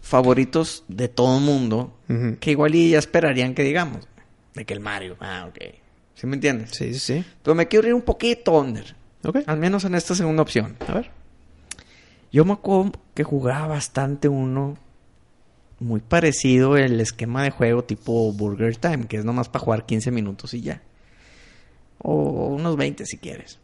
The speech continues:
Speaker 2: Mm.
Speaker 1: Se lla-, se llamaba Balloon Fight.
Speaker 2: Ah, claro, buenísimo.
Speaker 1: Está buenísimo ese
Speaker 2: Tienes
Speaker 1: juego.
Speaker 2: que atacar el globo desde arriba.
Speaker 1: Pues estás tratando de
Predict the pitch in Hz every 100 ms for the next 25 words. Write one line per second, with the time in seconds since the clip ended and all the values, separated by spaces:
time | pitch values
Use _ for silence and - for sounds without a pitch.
0 | - - 110 - - _ _ _ - 131
1 | 127 123 - - 127 120 120 135 160 -
2 | 120 113 117 139 156 170 - - 117 101
3 | 85 170 175 120 - 104 110 117 113 117
4 | - 151 - _ - - 185 190 233 247
5 | 262 262 294 226 202 120 123 147 120 147
6 | 139 147 135 135 143 127 113 107 139 135
7 | - - - - _ - 127 127 - 123
8 | 185 - 180 190 208 165 127